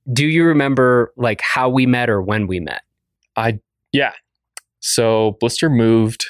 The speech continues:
Speaker 2: to Crested Butte the beginning of my sophomore year of college. I was in Gunnison at Western Colorado University, and my two roommates, Ian and Jared, were already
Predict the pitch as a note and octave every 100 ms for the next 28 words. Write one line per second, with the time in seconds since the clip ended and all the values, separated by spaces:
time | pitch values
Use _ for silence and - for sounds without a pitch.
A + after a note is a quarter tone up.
0 | - - A2+ - A2+ - A2 F#2+ F#2+ G#2+
1 | - _ _ _ _ _ _ - F#2+ F#2+
2 | A2 G2+ G2+ G2 F#2 - F#2 - G2+ F2+
3 | E2+ - E2+ A1 G1+ - - _ _ F2+
4 | F#2+ G#2+ F#2+ F2+ - G2 A#2 F#2 F2 -
5 | F#2+ G2+ F2+ F#2 F#2 G2 G2 F#2+ - G2
6 | A2 B2 _ _ _ _ _ - G#2 G2
7 | F#2+ F#2+ F#2 - _ G2+ - A2 A#2+ A2+
8 | G2 A#2 - - F#2+ G2 G#2 F#2+ B2+ B2+
9 | F#2 F#2+ - _ F#2 F2 - F2+ F2 F2
10 | F2 F2 G2